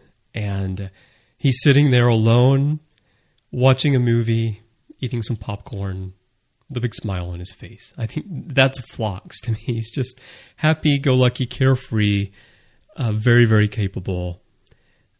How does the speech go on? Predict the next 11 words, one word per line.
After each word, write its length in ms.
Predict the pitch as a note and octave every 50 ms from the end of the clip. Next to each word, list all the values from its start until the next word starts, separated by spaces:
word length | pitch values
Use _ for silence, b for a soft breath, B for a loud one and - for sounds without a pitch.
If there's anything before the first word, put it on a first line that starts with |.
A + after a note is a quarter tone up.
| _ _
um, 440 | - C3 G#2 G2+ F#2+ F#2+ F#2 F#2 F#2+ _ _ _ -
a, 180 | - A2+ A2 - -
a 40 | A2+ G#2+
great 360 | G#2 - A2+ A2 A2 A2+ -
friend 560 | - - - A2+ G#2 G2 F#2+ F#2+ G2 F#2 F#2 _ _ _ _ _ _ _ _ _
to 100 | - -
the 100 | F#2+ F#2+
crew, 600 | F#2+ - - - G#2+ F#2+ F#2 F2+ F2 F2 F2+ F2+ - _ _ _ -
but, 320 | - - - C3 - -
but 140 | A#2 C3+ C3
ultimately 920 | C3+ C#3 C#3 - D3+ C3 A#2 A2+ - G#2+ G#2+ A2 G#2+ G#2 G2+ G2+ G2 F#2+